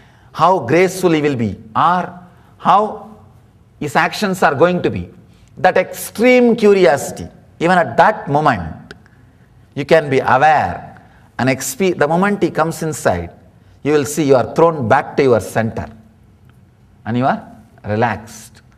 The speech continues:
That is why so many people feel a high reduction in their thought per second, T P S, when they have the first darshan of the master. The first glimpse of the master,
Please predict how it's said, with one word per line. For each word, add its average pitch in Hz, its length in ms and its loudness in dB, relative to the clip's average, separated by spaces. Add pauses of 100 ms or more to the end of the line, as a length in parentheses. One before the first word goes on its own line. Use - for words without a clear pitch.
(500)
That 135 160 -2
is 208 200 -2
why 104 320 0 (680)
so - 320 0
many 240 220 2
people 214 320 0
feel 127 500 -2 (1120)
a - 340 0 (920)
high 214 500 2
reduction 233 720 2
in 202 160 0
their - 540 -2 (380)
thought 196 300 0
per 170 180 -2
second, 147 640 -4
T 226 120 4
P 190 200 2
S, - 300 -2 (520)
when 165 180 0
they 156 200 6
have 180 260 2
the 247 340 -4
first 196 280 0
darshan 160 320 0
of 143 80 -2
the 131 80 0
master. 117 460 -6 (1160)
The 156 80 2
first - 320 2
glimpse 220 320 4
of 190 100 4
the 170 80 4
master, 151 580 -2